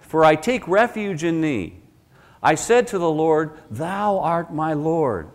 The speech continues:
I have no good besides thee.' As for the saints who are in the earth, they are the majestic ones, in whom is all my delight.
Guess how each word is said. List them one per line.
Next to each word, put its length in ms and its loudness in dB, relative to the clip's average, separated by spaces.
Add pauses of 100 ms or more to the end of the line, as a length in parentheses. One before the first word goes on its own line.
I 140 -6
have 360 -8
no 320 -6
good 340 -6
besides 580 -10
thee.' 280 -12 (840)
As 200 4
for 120 -6
the 120 -2
saints 380 -4
who 100 0
are 100 4
in 120 0
the 120 -4
earth, 280 -4
they 100 -2
are 80 -2
the 100 -10
majestic 640 -8
ones, 500 -14 (500)
in 160 -6
whom 280 -4
is 160 -10
all 200 -8
my 160 -12
delight. 420 -10